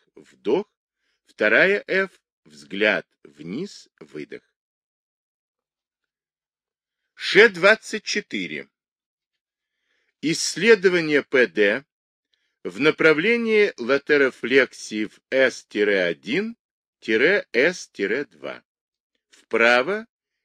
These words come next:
и М Б при помощи П и Р.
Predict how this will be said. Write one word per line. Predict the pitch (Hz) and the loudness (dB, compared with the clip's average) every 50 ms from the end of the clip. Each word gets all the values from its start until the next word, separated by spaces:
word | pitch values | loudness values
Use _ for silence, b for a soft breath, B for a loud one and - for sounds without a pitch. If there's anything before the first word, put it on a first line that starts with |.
| _ _ - | _ _ -10
и | - 127 127 123 - - | -6 -6 -6 -6 -6 -6
М | 101 98 95 90 85 | -6 -6 -6 -6 -6
Б | - - 127 190 208 | -2 -2 -2 -2 -2
при | - - - | -6 -10 -12
помощи | - _ - 107 139 160 170 170 - - - 165 165 - _ | -10 _ -6 -6 -6 -6 -10 -12 -14 -12 -12 -12 -14 -12 _
П | - 95 101 117 143 160 160 _ _ | -4 -2 -2 -2 -4 -6 -10 _ _
и | - 87 90 107 123 - _ _ | -18 -14 -14 -14 -14 -16 _ _
Р. | - 80 71 67 65 - | -12 -12 -12 -14 -16 -20